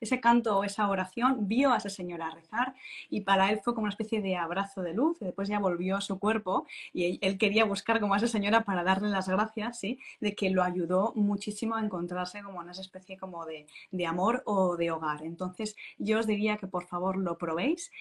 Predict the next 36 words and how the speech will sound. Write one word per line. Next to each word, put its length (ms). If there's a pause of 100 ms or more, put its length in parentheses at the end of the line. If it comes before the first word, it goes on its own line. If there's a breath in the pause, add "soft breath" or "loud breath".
(100)
y 200
que 200
notéis 460
las 140
señales 380
o 140
que 180
notéis 540
también 460 (200 loud breath)
si 200
sentís 480
a 20
vuestro 240
ser 220
querido, 400
porque 140
es 40
una 140
manera 240
de 100
acercarnos 640
muchísimo 720
más, 340
¿no? 140 (460 loud breath)
Yo 160
siempre 280
os 120
diré 240
que 100
hagáis 380
de 100
verdad 300
lo 100
que 80
vuestro 360
corazón 580